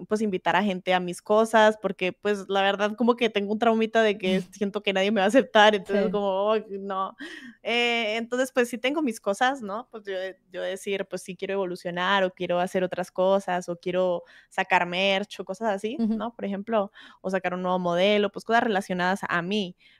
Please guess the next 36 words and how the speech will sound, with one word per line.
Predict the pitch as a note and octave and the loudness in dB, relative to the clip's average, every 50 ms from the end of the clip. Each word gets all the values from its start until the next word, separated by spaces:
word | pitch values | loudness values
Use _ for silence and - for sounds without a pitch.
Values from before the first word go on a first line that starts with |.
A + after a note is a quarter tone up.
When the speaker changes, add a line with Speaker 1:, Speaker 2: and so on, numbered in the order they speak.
| _ _ | _ _
Speaker 1:
plenamente | - F#3+ F#3+ F#3 F#3 F#3 G3 G#3+ G#3 - G#3 - | -2 0 0 0 2 0 0 -2 -2 -4 -4 -4
que | - F3 | -4 -4
yo | E3 E3 | -4 -4
puedo | - - F3+ F3+ F3+ F3+ F3 F3 F3 E3+ - - | -6 -2 -2 0 0 2 0 0 0 -2 -4 -4
hacer | - F3 F3+ - - F3+ F3 F3 E3+ - | -6 -6 -6 -4 -2 -2 -2 -2 -4 -6
y | - | -6
lo | E3+ E3+ D#3+ | -6 -6 -4
puedo | - E3+ E3+ E3+ | -2 0 0 0
lograr | E3 E3 D#3 E3 E3 E3 - | 0 0 -4 -4 -4 -6 -6
sola. | - - A#3 A#3 G#3 G3 - - - | -2 0 0 2 2 0 -2 -6 -12
Speaker 2:
Sí. | - - G3+ F#3+ F3+ - - _ _ - | -8 -6 -6 -6 -6 -12 -16 _ _ 4
Speaker 1:
Pero | C#4 C#4+ C#4 C#4 C4 | 6 8 8 6 6
como | - C4+ B3+ A#3+ A#3 | 4 2 2 2 0
tal, | A3 A#3 A3 A3 | 2 2 0 0
un | A3+ A#3 A#3 | 0 -2 0
evento | A3 G#3+ G#3 G3+ G3+ G#3 G#3 G#3 G#3 G#3 G#3 F#3+ - G3+ G3 | 0 2 2 2 4 4 2 2 2 0 -2 -2 -2 0 2
o | G3 G3+ G3+ G3+ G3 G3 G3 G3 G3 G3 - - F#3 F#3 F3+ | 2 2 4 4 4 4 4 2 2 0 0 0 2 4 4
algo | F3+ F3+ F3+ F3+ F#3 | 4 4 2 2 0
más | F#3 F#3 F3+ F3+ F#3 F#3 | 0 0 0 -2 -2 -2
grande, | F3+ F3+ F3+ F3+ F3+ F#3+ F#3+ F#3+ F#3+ G3 G3 G3 | 0 0 2 2 2 0 -2 -4 -2 -2 -2 -4
mm, | - - F3 E3 - F3+ | -6 -8 -10 -10 -6 -4
la | F3 F3 | -2 -2
verdad, | E3+ E3 E3 - E3 E3 - _ _ _ _ | -2 -2 -4 -4 -6 -6 -6 _ _ _ _
por | - F#3 F#3 | 0 2 4
ahora | F3 E3 E3 E3+ E3+ E3+ | 6 6 4 4 2 0
no | E3+ E3+ E3+ E3 | -2 -2 -6 -8
me | E3 E3+ E3+ E3+ | -6 -6 -4 -2
llama | E3+ E3+ F3 F3+ F3+ | -2 -2 0 0 2
tanto | F3+ F#3 G3 F#3 F#3+ | 2 2 2 2 0
la | F#3 F#3 | -2 -2
atención | F3+ - F3 F#3 - - G#3 G#3+ G#3 | -2 -4 -8 -8 -4 -4 -2 -2 -2
por | G#3 - | -2 -2
lo | F#3 F3+ | -2 -2
mismo, | F3+ F#3 G3+ G3+ F#3+ F3 F3 | -2 -4 -6 -6 -8 -12 -10
porque | - - F3 - - F3 F3 E3+ F3 E3+ - - _ _ _ - - - - _ _ _ _ - | -10 -14 -12 -8 -4 -2 -2 0 -2 -2 -4 -6 _ _ _ -20 -20 -20 -20 _ _ _ _ -10
no, | - G3 G3 F#3+ G3 G3 G3 G3 G3 F#3+ F#3+ F#3+ F#3+ F#3+ G3 F#3+ F#3 F#3 F#3 | -6 -4 0 2 2 4 4 4 4 4 4 4 4 2 2 0 0 -4 -6